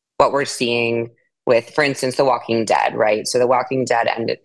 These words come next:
they did one of the earliest, um, uh, games with the sandbox. And what's interesting about them is it's such an obvious, okay, The Walking Dead, zombie apocalypse, video game, right? And so there's that bridge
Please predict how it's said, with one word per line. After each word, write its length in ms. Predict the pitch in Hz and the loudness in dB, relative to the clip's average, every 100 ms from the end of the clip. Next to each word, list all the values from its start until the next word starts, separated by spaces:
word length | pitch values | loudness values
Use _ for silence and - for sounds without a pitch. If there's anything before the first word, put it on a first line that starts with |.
| - | -2
they 260 | 139 131 | 0 0
did 140 | 117 120 | -2 -2
one 160 | 117 | -2
of 120 | 110 - | -4 -2
the 220 | 110 - | -4 -2
earliest, 720 | 113 113 110 104 104 101 - - | 0 0 0 0 0 -2 -4 -4
um, 560 | 107 104 98 101 - _ _ _ _ _ - | -2 -4 -4 -6 -8 _ _ _ _ _ -2
uh, 360 | - - 95 - - _ _ _ - 147 | -2 -2 -4 -6 -8 _ _ _ -6 -2
games 480 | 127 117 107 107 - | 0 -2 -4 -6 -4
with 140 | 107 - | -4 -4
the 60 | |
sandbox. 680 | 113 107 101 98 - - - - - _ - | -4 -4 -2 -2 -2 -6 -14 -16 -20 _ -4
And 520 | 120 120 113 110 107 - _ _ _ _ _ _ - | -2 0 0 -2 -6 -12 _ _ _ _ _ _ -2
what's 160 | 120 | -2
interesting 400 | - 143 139 135 | 0 -4 -2 -2
about 240 | 123 117 - | 0 -2 -2
them 200 | 113 110 | -4 -2
is 380 | - 107 - - _ _ _ _ _ _ _ _ | -2 -4 -6 -14 _ _ _ _ _ _ _ _
it's 180 | 127 123 | -6 -2
such 200 | 135 - | -2 -2
an 80 | 131 | -4
obvious, 600 | - 110 107 123 123 120 | 0 0 0 0 0 0
okay, 300 | - - 117 | -4 -2 -2
The 80 | 117 | -2
Walking 360 | 110 110 - 117 | -2 -4 -4 -2
Dead, 320 | 143 135 123 | 0 0 -2
zombie 380 | 123 110 110 110 | -2 -2 -2 -4
apocalypse, 920 | 110 123 117 - 113 110 110 - - | -2 0 0 0 0 0 -2 -6 -4
video 320 | 123 - - - | -2 0 -2 -2
game, 340 | - - 117 | -4 -6 -4
right? 260 | 107 107 117 | 0 0 0
And 140 | 117 | -2
so 80 | 120 | -2
there's 220 | 120 117 | 0 0
that 240 | 120 110 - | -2 -4 -2
bridge 760 | 139 139 104 110 151 - - | 0 2 2 0 -4 -6 -8